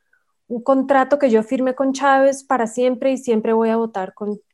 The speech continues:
por Chávez, aunque él esté en esas condiciones. Pero del otro lado, a mí me empieza a parecer también fascinante el fenómeno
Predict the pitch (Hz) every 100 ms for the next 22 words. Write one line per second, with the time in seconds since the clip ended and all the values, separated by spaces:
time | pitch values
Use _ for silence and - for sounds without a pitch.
0 | _ 226 226 247 233 240 233 226 214 208
1 | 190 202 214 208 - 208 - 208 196 190
2 | 190 - 196 175 165 - 180 - - -
3 | _ _ _ _ _ _ _ - 262 269
4 | 277 285 330 320 330 320 302 285 277 277
5 | 277 269 277 269 277 269 247 220 208 233
6 | 233 240 240 226 262 240 247 233 220 226
7 | 240 240 226 202 - 220 214 226 247 247